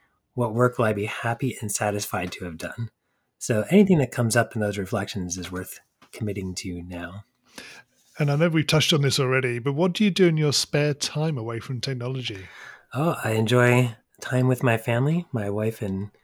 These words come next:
Speaker 1: soon-to-be ten-year-old son. Um, I enjoy hiking, climbing. Uh, I'm very happy to live in a subsistence-based community, partially subsistence-based. Uh, so we de-, we get to fish and hunt for more of a portion of food than most people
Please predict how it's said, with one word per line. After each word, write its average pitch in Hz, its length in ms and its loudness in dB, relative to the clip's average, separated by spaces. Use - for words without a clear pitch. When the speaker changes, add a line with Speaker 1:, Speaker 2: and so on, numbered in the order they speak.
Speaker 1:
soon-to-be 139 520 2
ten-year-old 120 560 2
son. 135 380 0
Um, 104 540 -6
I 107 100 -6
enjoy 104 420 -2
hiking, 156 520 0
climbing. 131 600 0
Uh, 104 180 -6
I'm 104 120 -4
very 127 300 4
happy 127 240 2
to 123 80 -4
live 120 160 -2
in 110 60 0
a 104 60 0
subsistence-based 147 1120 -2
community, 156 600 0
partially 135 400 2
subsistence-based. 139 920 -4
Uh, 101 180 -2
so 104 160 0
we 131 100 6
de-, 123 280 -2
we 143 120 4
get 131 220 2
to 113 160 -4
fish - 360 -4
and 101 180 -6
hunt 110 380 -6
for 117 340 -2
more 117 340 4
of 120 100 2
a 113 60 -2
portion 120 320 0
of 101 120 -4
food 110 240 -4
than 98 160 -4
most 98 240 -6
people 92 420 -10